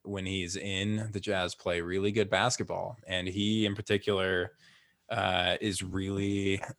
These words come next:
<clears throat> looking like we were hoping he would last year. But, um,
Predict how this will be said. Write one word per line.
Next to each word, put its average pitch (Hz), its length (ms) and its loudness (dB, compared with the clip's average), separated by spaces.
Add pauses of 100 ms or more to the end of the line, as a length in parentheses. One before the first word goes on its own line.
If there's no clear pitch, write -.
(120)
<clears throat> 107 340 6
looking 127 340 6
like 127 180 6
we 127 80 8
were 110 160 8
hoping 120 340 4
he 156 120 6
would 147 260 4
last 120 340 4
year. 139 220 2
But, 101 300 4 (480)
um, 87 580 2